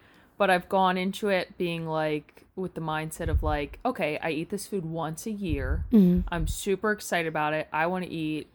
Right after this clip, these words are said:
Speaker 1: as much of it as possible," you know, and then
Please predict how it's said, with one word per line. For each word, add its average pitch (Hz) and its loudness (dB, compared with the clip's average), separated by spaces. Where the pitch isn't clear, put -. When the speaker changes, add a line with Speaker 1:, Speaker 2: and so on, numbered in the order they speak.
Speaker 1:
as 156 -6
much 160 -4
of 208 -4
it 214 -2
as 233 -2
possible," 156 -4
you 170 -6
know, 151 -4
and 160 -6
then 151 -4